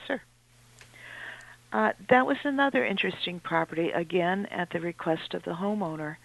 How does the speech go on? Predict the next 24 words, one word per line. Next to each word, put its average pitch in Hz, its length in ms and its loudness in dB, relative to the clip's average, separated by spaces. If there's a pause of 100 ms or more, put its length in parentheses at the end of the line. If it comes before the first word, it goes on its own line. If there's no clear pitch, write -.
(580)
uh, 170 220 -2 (160)
we 175 120 2
went 165 280 -2
to 165 80 -6
the 170 120 -4 (140)
site 156 300 -2
because, 156 400 -2 (440)
again, 165 360 -2 (120)
she 175 80 -4
was 175 200 0
going 180 220 0
to 180 60 -2
be 185 80 0
doing 175 400 -2
landscaping 156 720 -2
in 160 80 -6
the 160 80 -4
backyard. 151 680 -2 (800)
And 160 380 0 (320)
when 165 160 0
they 151 100 2
bought 208 360 0
the - 80 0
house, 160 320 2